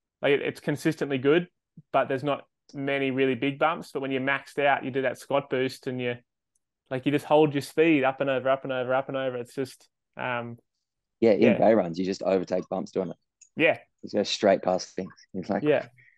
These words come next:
Speaker 2: I'd
Speaker 1: It's
Speaker 2: have to
Speaker 1: just
Speaker 2: be pumping as hard as I could to just go past these things, but now I'm just squatting down, leaning forwards,
Speaker 1: Yeah.
Speaker 2: and I just go straight over 'em. <laughs> It's like, wow,
Speaker 1: Yeah. It's
Speaker 2: this
Speaker 1: pretty
Speaker 2: is
Speaker 1: cool.
Speaker 2: unreal. <laughs>
Speaker 1: Yeah. You need speed, I guess, before you do it,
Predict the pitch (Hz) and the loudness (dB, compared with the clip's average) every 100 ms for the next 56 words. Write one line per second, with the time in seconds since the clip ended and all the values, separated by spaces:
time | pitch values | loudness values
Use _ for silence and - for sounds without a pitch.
0 | _ - - - 107 120 156 113 110 - | _ -18 -18 0 4 4 4 6 4 2
1 | 117 113 110 110 98 104 101 98 92 107 | 2 4 6 4 4 4 6 4 2 0
2 | 90 87 87 - 95 87 95 101 - 87 | 0 -6 -6 0 2 4 4 2 0 -4
3 | 87 85 92 - 95 92 95 90 90 - | -8 -8 -8 -6 0 2 2 2 -4 -8
4 | _ _ _ - - 98 95 95 98 87 | _ _ _ -6 2 4 6 6 4 4
5 | 90 87 - 95 92 - _ _ _ - | 2 2 4 4 2 -6 _ _ _ -2
6 | 143 131 98 98 - 95 - - 90 98 | 0 2 0 -2 0 0 0 0 2 4
7 | 98 95 87 - - - - - - 143 | 4 4 -2 -8 -18 -14 -14 -12 0 4
8 | 131 - - - _ _ 131 117 113 110 | 4 0 -18 -20 _ _ -6 0 2 4
9 | 107 104 123 104 - - - 147 139 - | 6 6 6 4 0 0 2 2 2 -2
10 | _ _ _ _ - 156 165 156 - 156 | _ _ _ _ 0 2 4 2 0 2
11 | 151 131 120 117 117 - 123 131 127 120 | 2 0 -4 -8 -8 -10 -8 -6 -6 -6
12 | 139 139 123 | -4 -4 -4